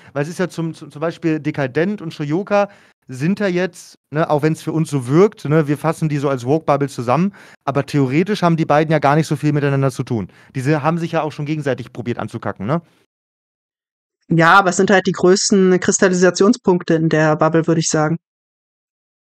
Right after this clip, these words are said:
Speaker 2: Also
Speaker 1: Okay.
Speaker 2: hier auf Twitch. Hier auf Twitch. Also natürlich, also ges-, gesellschaftlich wird das an Universitäten, von großen Thinktanks, von fast allen politischen Parteien gepusht. Also
Speaker 1: Mhm.
Speaker 2: selbst in der C D U, da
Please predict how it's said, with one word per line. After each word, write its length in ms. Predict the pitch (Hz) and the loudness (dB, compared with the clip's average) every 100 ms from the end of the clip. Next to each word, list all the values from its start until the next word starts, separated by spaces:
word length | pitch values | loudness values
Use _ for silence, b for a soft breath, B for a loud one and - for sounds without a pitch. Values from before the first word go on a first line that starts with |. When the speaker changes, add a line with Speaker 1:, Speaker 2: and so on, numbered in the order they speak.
| _ | _
Speaker 2:
Also 140 | 131 139 | 0 2
Speaker 1:
Okay. 160 | 165 | 4
Speaker 2:
hier 100 | 190 | 4
auf 100 | 170 | 4
Twitch. 320 | - 180 175 - _ _ | 2 0 0 -4 _ _
Hier 140 | - 165 | 0 2
auf 80 | 165 | 2
Twitch. 260 | - 175 | 0 2
Also 160 | 165 175 | 2 4
natürlich, 320 | 175 220 208 B B | 4 4 2 B B
also 180 | 170 180 | 2 4
ges-, 240 | 180 160 | 4 2
gesellschaftlich 840 | 180 165 160 196 - - - 196 190 | 2 4 4 4 4 2 4 2 4
wird 160 | 180 | 2
das 300 | 180 170 - | 4 4 2
an 180 | - 165 | 0 0
Universitäten, 1000 | 175 165 165 160 160 214 190 190 185 185 | 2 2 4 2 2 4 4 4 2 2
von 180 | 180 165 | 0 2
großen 340 | 196 - 165 | 2 2 0
Thinktanks, 720 | 196 202 202 202 175 180 - | 2 2 2 2 4 2 0
von 360 | - 170 165 156 | 2 2 2 0
fast 240 | 165 160 | 0 0
allen 160 | 165 180 | 2 2
politischen 460 | 190 175 170 165 | 2 2 2 0
Parteien 380 | 170 165 233 269 | 0 2 2 2
gepusht. 440 | 156 - 151 - - _ _ _ - | 2 0 -2 -2 -12 _ _ _ 0
Also 520 | 165 165 170 165 160 | 2 4 4 6 4
Speaker 1:
Mhm. 60 | 135 | 4
Speaker 2:
selbst 380 | 170 175 - | 4 2 0
in 100 | 185 | 2
der 100 | 175 | 2
C 160 | 170 185 | 2 2
D 160 | 170 175 | 2 2
U, 220 | 196 214 | 4 4
da 480 | 190 170 165 165 | 6 6 6 4